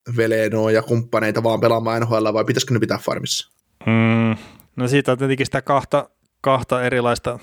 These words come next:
Speaker 2: just mitenkä oppikoulua, että toiset tykkää siitä, että, että just kun tää joukkue ei ole menestymässä, että se on ihan fakta, että tää ei menesty, niin sit on tavallaan turha ottaa niitä nuoria pelaajia siihen kokoonpanoon, että ne syödään elävältä tuolla N H L:n puolella,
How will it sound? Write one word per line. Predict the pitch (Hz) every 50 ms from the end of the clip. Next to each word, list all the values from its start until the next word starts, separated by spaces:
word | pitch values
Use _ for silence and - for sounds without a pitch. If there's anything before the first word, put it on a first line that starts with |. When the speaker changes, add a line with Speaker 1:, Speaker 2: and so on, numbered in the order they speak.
| - - - _ _ _ -
Speaker 2:
just | 117 104 - -
mitenkä | 113 110 107 107 110 104 - - - -
oppikoulua, | 131 120 - _ - - - 120 113 110 107 110 110 110 107
että | 104 - _ - 110 113 - _ _ _ _ _ _ -
toiset | 131 123 123 113 120 - _
tykkää | - 113 - _ - 120 113 113
siitä, | - 123 117 117 113 - 113 113
että, | 110 - - 110 - - _ - - - - _
että | - 113 - 127
just | 117 -
kun | - 113 - -
tää | 127 123
joukkue | 123 127 127 131 127 _ - 123
ei | 113 120 120
ole | 113
menestymässä, | 110 110 107 107 101 - - 110 110 - - - 120 - - - - _ _ -
että | 107 113 -
se | 139
on | 127 120
ihan | 117 117 113
fakta, | - - 107 107 - - - 117 - - _ _ _ _ _
että | 113 - -
tää | - 120 120 117
ei | 113 113
menesty, | 110 107 107 104 104 - - 123 - 123
niin | 123 117
sit | - - 131
on | 123
tavallaan | 123 127 123 123 123 117 113
turha | - 131 123 - - 110 107
ottaa | 104 - - 110 107
niitä | 107 104 113
nuoria | 113 110 110 107 - 104 101 -
pelaajia | - 107 107 104 101 101 101 101 101 101 104 - _ _ _ _ _ _ - -
siihen | 127 117 113
kokoonpanoon, | - 127 117 - 123 113 104 101 104 101 101
että | - 113
ne | -
syödään | - 117 110 107 107 107 107
elävältä | 107 104 98 95 101 98 95 101
tuolla | - 107 104 101 98 101
N | 104
H | 101
L:n | 107 101 101 101 101
puolella, | - 104 107 - - 127 -